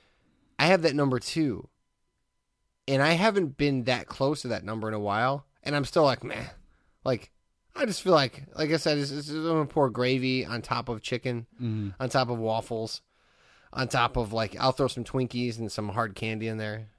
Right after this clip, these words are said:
Speaker 1: some licorice ropes, and I'll just be like, "I'll just eat it." And then, and then I'll, like, take a selfie from bad angle, and I'll see how bad I look, and I'll go, "That's fine too."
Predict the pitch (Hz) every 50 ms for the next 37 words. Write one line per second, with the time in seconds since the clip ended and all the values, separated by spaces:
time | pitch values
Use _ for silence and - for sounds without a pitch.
0 | _ _ _ - - 139 135 123 123 131 127 - 143 123 - - 101 117 120 127
1 | 127 - - - - - 160 156 165 147 147 151 160 156 147 156 160 147 131 -
2 | - - 104 98 101 95 - _ _ _ _ _ - 151 160 160 156 147 160 156
3 | 156 147 139 135 - - 156 143 135 - - 151 131 139 - - 139 123 127 127
4 | 131 - - 127 113 110 113 113 113 113 117 117 120 123 120 113 104 - - 120
5 | 110 110 101 113 107 107 113 113 117 117 - 120 113 113 110 113 107 107 - _
6 | _ _ _ _ _ _ _ - - 170 - - 113 101 95 - - 98 92 92